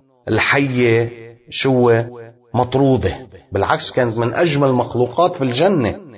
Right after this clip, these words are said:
وكانت تؤنس، وكانت تخدم، وكانت تنقل، ولا تعتدي على أحد،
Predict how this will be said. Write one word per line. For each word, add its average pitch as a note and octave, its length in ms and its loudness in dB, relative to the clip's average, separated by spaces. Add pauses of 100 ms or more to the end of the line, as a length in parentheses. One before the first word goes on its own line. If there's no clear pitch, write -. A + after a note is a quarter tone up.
(180)
وكانت C3 480 0
تؤنس، C3 420 2
وكانت C3+ 400 2 (400)
تخدم، B2 460 2
وكانت B2 400 0
تنقل، C3 500 2 (360)
ولا D#3+ 220 4
تعتدي D#3+ 480 0
على D3 180 2
أحد، C#3+ 380 0